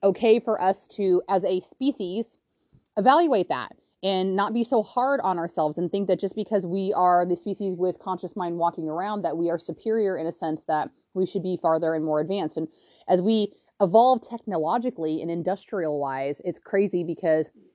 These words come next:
spiritually we're, we're not moving quite as quickly. And I think that that's kind of part of the hang up. And that's where we're coming to right now, is that we've had all of these other types of booms,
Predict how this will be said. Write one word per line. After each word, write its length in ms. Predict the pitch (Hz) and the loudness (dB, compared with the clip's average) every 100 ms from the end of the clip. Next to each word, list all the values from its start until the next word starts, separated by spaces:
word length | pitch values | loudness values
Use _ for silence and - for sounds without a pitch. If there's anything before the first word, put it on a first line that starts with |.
| _ | _
spiritually 760 | _ - 233 262 - 175 165 165 | _ -4 0 0 0 2 2 2
we're, 280 | 165 175 180 | 0 -2 -2
we're 140 | 180 | -2
not 200 | 196 175 | -2 -2
moving 280 | 185 202 185 | 0 0 0
quite 280 | - 196 180 | 2 2 2
as 180 | 175 165 | 0 -4
quickly. 460 | - 202 170 143 | -4 -4 -2 -4
And 100 | 117 | -4
I 40 | 160 | -6
think 180 | 175 170 | -4 -2
that 80 | |
that's 180 | 165 151 | 0 -2
kind 180 | - 160 | -2 -6
of 100 | 143 | -6
part 160 | - 143 | -4 -4
of 40 | |
the 60 | 147 | -4
hang 240 | 190 196 | -6 -4
up. 120 | 135 | -4
And 140 | 151 160 | -2 0
that's 160 | 175 | 0
where 160 | 208 214 | 2 0
we're 140 | 196 | 0
coming 380 | 190 233 254 285 | -4 -2 0 0
to 220 | - 196 | 0 -2
right 200 | 165 160 | 0 -2
now, 180 | 165 220 | -2 -2
is 60 | 214 | 0
that 100 | - | 0
we've 120 | 175 | 0
had 160 | 190 190 | 0 0
all 180 | 190 | 0
of 80 | 196 | 0
these 120 | 190 180 | -2 0
other 280 | 185 214 226 | 0 0 -2
types 340 | - 180 160 | -2 -4 -2
of 180 | 165 151 | -4 -2
booms, 380 | 196 214 175 | 0 0 -2